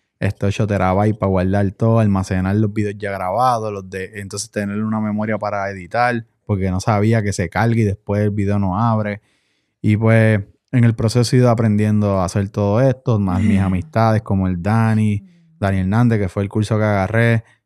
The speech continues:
Speaker 1: este, Josh, este, a todo el mundo que, a misma Lucero, que me dan consejos así como que, "Mira, haz esto, haz aquello".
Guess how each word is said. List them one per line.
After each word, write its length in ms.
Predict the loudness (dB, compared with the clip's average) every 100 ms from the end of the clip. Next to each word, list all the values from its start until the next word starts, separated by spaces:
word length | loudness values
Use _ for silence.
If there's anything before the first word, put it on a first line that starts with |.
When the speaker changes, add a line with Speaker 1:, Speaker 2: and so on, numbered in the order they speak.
| _
Speaker 1:
este, 800 | -4 -4 -4 -2 0 2 0 0
Josh, 420 | 0 2 4 2 -2
este, 880 | -4 -4 -4 -2 0 0 -2 -2 -6 _ _ _ _ _ _ _ _
a 140 | -4
todo 100 | 0
el 80 | 4
mundo 300 | 4 4 2
que, 500 | 2 4 4 2 2 0
a 40 |
misma 300 | 2 2 2
Lucero, 460 | 2 0 0 2 2
que 100 | 2
me 140 | 0
dan 180 | 0 -2
consejos 380 | -2 0 2 2
así 140 | 2
como 120 | 0 0
que, 80 |
"Mira, 200 | 2 2
haz 100 | 2
esto, 260 | 2 0 2
haz 80 | 2
aquello". 400 | 4 2 2 0